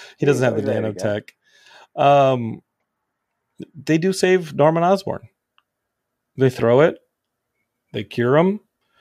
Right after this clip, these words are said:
Speaker 1: Norman's gonna go back. Hopefully he's still mentally sound. Um, Ian, do we see these universes again? The, the, the Tobey Spidey, the Andrew Spidey?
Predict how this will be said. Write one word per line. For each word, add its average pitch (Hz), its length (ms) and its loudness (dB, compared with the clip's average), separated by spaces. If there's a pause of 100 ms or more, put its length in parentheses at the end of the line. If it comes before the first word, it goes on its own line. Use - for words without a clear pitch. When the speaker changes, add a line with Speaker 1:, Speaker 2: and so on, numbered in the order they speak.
(320)
Speaker 1:
Norman's 127 360 0
gonna 131 160 0
go 131 140 2
back. 123 380 2
Hopefully 120 420 -2
he's 117 160 -4
still 120 160 -2
mentally 113 420 -4
sound. 123 540 -4 (880)
Um, 143 640 2 (500)
Ian, 185 220 2
do 123 140 -4
we 180 160 0
see 131 320 -4
these 175 200 -4
universes 156 540 -2
again? 107 400 -8
The, 110 480 -4 (480)
the, 120 340 0
the 117 120 -4
Tobey 135 420 0
Spidey, 135 540 0
the 104 240 -2
Andrew 127 260 -2
Spidey? 143 580 -2